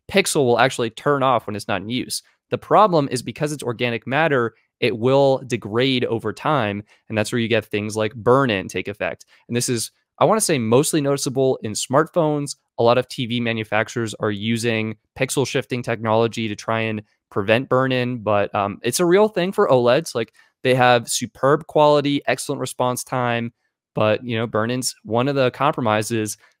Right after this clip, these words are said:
Micro L E D is basically oled, but it's not using an organic compound. It's using an inorganic material,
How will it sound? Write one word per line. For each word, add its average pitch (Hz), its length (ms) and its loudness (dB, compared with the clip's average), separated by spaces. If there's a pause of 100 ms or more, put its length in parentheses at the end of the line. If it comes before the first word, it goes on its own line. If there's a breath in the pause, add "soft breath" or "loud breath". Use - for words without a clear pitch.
(320)
Micro 180 600 2
L 156 260 2
E 147 100 -4
D 123 460 0 (240)
is 120 180 0
basically 151 500 0
oled, 156 480 2 (300)
but 131 200 6
it's 127 180 -6
not 120 320 2
using 127 420 0
an 120 60 -6
organic 113 720 -2
compound. 123 560 -2
It's - 120 -12
using 120 240 -4
an 110 140 -6
inorganic 139 500 -2
material, 120 640 2